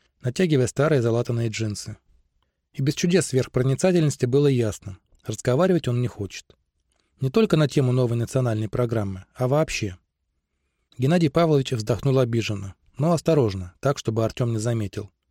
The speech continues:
Он и сам понимал, что тяготит своим присутствием сына. Поэтому по утрам он обычно лежал с закрытыми глазами, делая вид, что спит,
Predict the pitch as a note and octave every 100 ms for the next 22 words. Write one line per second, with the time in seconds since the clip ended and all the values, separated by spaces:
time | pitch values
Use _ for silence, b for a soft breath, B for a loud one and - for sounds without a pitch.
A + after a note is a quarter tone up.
0 | _ _ _ D3 F#3 - E3 - B2+ A#2+
1 | G#2 - - A#2+ A2+ F3+ - B2 B2+ A2
2 | - B2 - A#2 A2 - G2 F#2 - _
3 | _ _ _ B2+ B2+ C3 B2+ - B2+ D#3
4 | F#3+ F#3+ D3+ C#3+ C#3 - B2 A#2 G#2+ C3+
5 | D#3 b b - A#2+ A#2+ F#3+ E3 D#3 D3
6 | D3+ C#3+ G#2 F2+ - _ _ _ A#2 B2
7 | A#2 A#2+ E3+ - C#3 - G#2+ -